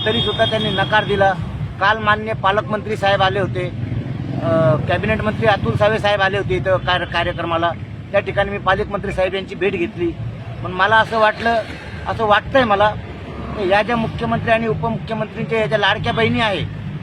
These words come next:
या आपल्या पालकमंत्री साहेबांच्या, औरंगाबादचे जे आपले जिल्ह्याचे जे पालकमंत्री आहे,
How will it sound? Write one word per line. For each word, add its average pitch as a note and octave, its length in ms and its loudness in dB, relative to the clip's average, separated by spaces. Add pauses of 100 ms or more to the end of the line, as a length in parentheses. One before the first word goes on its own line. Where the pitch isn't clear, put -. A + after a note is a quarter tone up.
(400)
या G#3+ 100 4
आपल्या A#3 420 4
पालकमंत्री A#3 640 0
साहेबांच्या, A3 500 2
औरंगाबादचे A#3+ 520 0
जे B3 80 2
आपले A3+ 260 0 (340)
जिल्ह्याचे G#3 340 2
जे A3 100 -2
पालकमंत्री G3+ 520 0
आहे, F#3 200 0